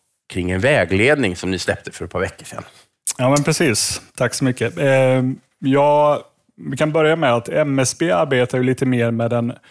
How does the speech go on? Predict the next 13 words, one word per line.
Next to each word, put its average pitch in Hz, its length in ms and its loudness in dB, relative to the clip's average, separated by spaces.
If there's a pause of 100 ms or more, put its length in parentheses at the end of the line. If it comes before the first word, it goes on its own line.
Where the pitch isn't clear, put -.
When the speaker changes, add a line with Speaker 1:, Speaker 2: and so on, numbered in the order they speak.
(380)
Speaker 2:
försvårande 147 720 2
delen 120 500 -2 (140)
av 120 240 -2
den 120 140 -4
svenska 120 400 -4
strategin 120 560 -6
mot 123 120 -12
terrorism. 123 580 -6 (840)
Eh, 120 140 0
och 123 140 -4
det 139 100 2
innebär 127 320 2
att 120 300 -4